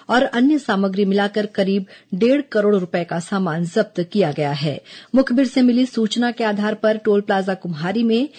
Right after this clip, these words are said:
नाकेबंदी कर एक कंटेनर से पुलिस ने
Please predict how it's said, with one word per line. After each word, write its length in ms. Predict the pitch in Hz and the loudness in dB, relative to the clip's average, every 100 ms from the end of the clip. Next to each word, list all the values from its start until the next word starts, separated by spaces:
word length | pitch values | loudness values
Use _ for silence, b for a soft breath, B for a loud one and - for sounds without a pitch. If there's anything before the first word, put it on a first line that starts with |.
| B - | B -2
नाकेबंदी 600 | 226 240 285 254 269 277 | -2 0 0 2 2 0
कर 240 | - 208 | 0 -2
एक 180 | 175 185 | -2 -4
कंटेनर 360 | 190 180 180 180 | -4 -2 -2 -2
से 180 | 180 220 | -2 -2
पुलिस 380 | 233 247 247 | 0 -2 -2
ने 180 | 233 269 | -2 -2